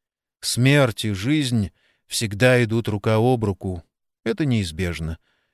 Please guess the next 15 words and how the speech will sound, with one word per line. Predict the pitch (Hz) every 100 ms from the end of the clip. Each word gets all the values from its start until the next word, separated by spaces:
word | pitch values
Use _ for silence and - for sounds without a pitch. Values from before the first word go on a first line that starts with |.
| _ -
Но | 104
я | 196
все | 202 185
равно | 175 202 185
чувствовал, | 220 214 - 165 151
что | - 156
не | 156
готов | 147 151 151 127 -
принять | 113 113 110 -
это | 101 101
неизбежное. | 101 95 87 92 80 85 82 78 _ _ _ _ -
По | 107
крайней | 123 131 123 120 117
мере, | 117 113 110 98 80 _
тогда. | 110 104 95 80